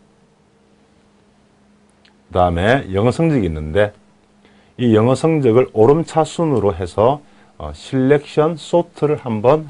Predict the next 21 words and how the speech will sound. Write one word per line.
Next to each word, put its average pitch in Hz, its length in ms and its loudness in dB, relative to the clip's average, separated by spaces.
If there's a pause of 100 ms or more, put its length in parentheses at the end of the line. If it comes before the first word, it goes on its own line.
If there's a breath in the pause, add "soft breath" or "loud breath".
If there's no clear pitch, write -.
(160)
해보세요. 113 760 -2
이 107 100 -6
이야기죠. 82 460 -2 (840)
자, 73 140 -16
봅시다. 64 440 -16 (1400 soft breath)
오름차순 170 680 2
선택 160 440 -2
정렬에 104 420 0
대한 85 300 -4
기본 160 300 4
아이디어를 101 460 0
먼저 85 260 -8
이해를 95 380 -4
해야 107 160 -2
되는데요. 73 560 -6 (560 soft breath)
전체 156 480 2
데이터 104 480 -2
N개를 113 720 0 (240)
비교하여 82 640 -2 (560 soft breath)
그 107 120 -2
중에서요. 123 560 0